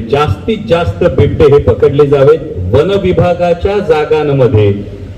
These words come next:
ग्रासलँड उपलब्ध करावी, त्याच्यामध्ये हरणं, काळविटं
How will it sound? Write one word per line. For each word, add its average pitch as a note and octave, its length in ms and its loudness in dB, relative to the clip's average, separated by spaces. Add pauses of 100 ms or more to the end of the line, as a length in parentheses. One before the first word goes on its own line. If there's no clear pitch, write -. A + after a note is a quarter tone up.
(180)
ग्रासलँड F3 720 0 (480)
उपलब्ध F3 460 2
करावी, E3 520 2
त्याच्यामध्ये D3 520 0
हरणं, D#3 480 0
काळविटं D#3 680 2